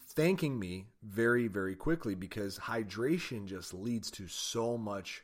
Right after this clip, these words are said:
more quality of life, better control over how your hunger is, how your energy is. Like, it, it's just a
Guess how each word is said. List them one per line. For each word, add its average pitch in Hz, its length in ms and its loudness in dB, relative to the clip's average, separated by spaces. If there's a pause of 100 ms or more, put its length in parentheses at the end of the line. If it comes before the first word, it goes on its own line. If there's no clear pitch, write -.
more 92 200 -8
quality 107 580 2
of 78 160 -10
life, 156 460 -2 (680)
better 104 200 0
control 98 340 -2
over 87 160 -2
how 92 160 -6
your 82 220 -8
hunger 151 420 2
is, 147 320 4 (380)
how 95 140 -6
your 80 260 -8 (100)
energy 143 440 6
is. 127 200 4
Like, 107 220 -4
it, 135 200 -8
it's 131 200 -6
just 151 240 0
a 110 280 0